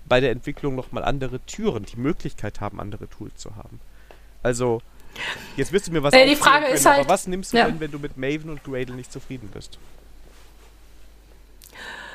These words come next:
Speaker 2: Hand? <laughs>
Speaker 1: Genau, dann bist du glücklich.
Speaker 2: Nein.
Speaker 1: Ja.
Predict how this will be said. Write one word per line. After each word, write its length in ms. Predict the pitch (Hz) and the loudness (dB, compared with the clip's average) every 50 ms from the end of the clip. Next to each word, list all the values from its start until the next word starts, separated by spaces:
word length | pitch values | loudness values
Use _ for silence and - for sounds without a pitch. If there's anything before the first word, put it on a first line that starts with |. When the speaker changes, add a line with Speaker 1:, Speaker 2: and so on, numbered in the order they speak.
| - - - - _ - | -18 -20 -20 -20 _ 4
Speaker 2:
Hand? 480 | 247 247 226 214 226 262 359 359 - - - - - - - - - - - - - | 8 10 10 10 8 4 2 -2 -8 -14 -18 -20 -20 -20 -20 -20 -20 -20 -20 -12 -4
<laughs> 60 | 277 294 392 427 415 277 269 277 - - - - - - 262 - - - - - - - 320 - - - 415 381 - - - 370 - - - - - - - - - - | 6 8 8 8 8 6 2 -2 -2 -4 -6 -8 -8 -12 -14 -14 -14 -20 -20 -20 -16 -16 -16 -16 -6 -6 -6 -6 -6 -8 -12 -12 -12 -10 -14 -14 -14 -14 -16 -18 -14 -6
Speaker 1:
Genau, 360 | 156 147 135 120 110 107 110 | -4 -2 2 2 2 2 0
dann 160 | - 139 135 | 0 -2 -2
bist 120 | 143 - - | -2 -2 2
du 60 | - | 4
glücklich. 300 | - - - 415 - - | 4 4 4 2 4 6
Speaker 2:
Nein. 280 | 254 254 247 247 254 254 - - - - | 8 8 8 6 2 -2 -2 -6 -4 -2
Speaker 1:
Ja. 140 | 131 131 - | -2 -4 -4